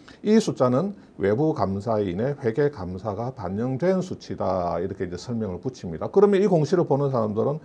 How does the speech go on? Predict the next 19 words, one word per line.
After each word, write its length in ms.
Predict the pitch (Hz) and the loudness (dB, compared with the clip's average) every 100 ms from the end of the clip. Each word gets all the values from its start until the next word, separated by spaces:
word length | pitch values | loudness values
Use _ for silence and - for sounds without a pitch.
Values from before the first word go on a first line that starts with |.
| - - - | -16 -20 -4
"아, 320 | 95 110 113 | 0 2 2
삼 240 | - 185 185 | 2 2 4
일 140 | 165 | 2
회계법인이 640 | 135 135 131 117 117 123 | 2 2 2 0 -2 -4
감사를 520 | 123 95 98 135 127 113 | -4 -4 -2 0 0 -2
했더니 580 | 120 110 101 131 90 - - - 135 | -4 -4 -2 -2 -4 -8 -18 0 4
영업이익은 640 | 180 180 117 107 113 110 | 6 6 4 0 -2 -2
절반쯤 580 | 117 120 127 - 107 95 | -2 0 -2 -2 -6 -6
줄이고 720 | 131 113 92 104 135 165 - - - | -4 -4 -2 0 0 0 -6 -14 -2
당기순이익은 880 | 98 123 165 - 175 147 131 151 | 0 2 0 -2 -4 -2 -2 -2
마이너스 460 | 92 90 123 - - | -2 -2 -2 -2 -4
백 160 | 110 127 | -2 -4
억 140 | - | -4
정도가 380 | 95 95 107 104 | -6 -4 -4 -4
아니고 320 | 90 95 135 | -4 -2 -2
마이너스 440 | 92 87 110 107 | -2 -4 -4 -4
천억 340 | - 175 160 - | -6 -4 -4 -4
정도로 600 | 90 87 95 101 120 139 | -8 -6 -4 0 0 0
그렇게 500 | 98 107 - 98 | -4 -6 -4 -4